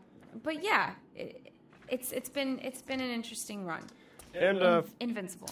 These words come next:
Speaker 2: Invincible, uh, continues to be the best superhero book on the shelf.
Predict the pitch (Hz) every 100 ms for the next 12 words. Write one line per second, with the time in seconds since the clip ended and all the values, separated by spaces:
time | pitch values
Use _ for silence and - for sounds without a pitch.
0 | 165 160 165 160 151 151 135 - 147 139
1 | 135 139 135 143 127 120 - 117 110 107
2 | 107 95 98 - - - 101 - - 98
3 | - - - -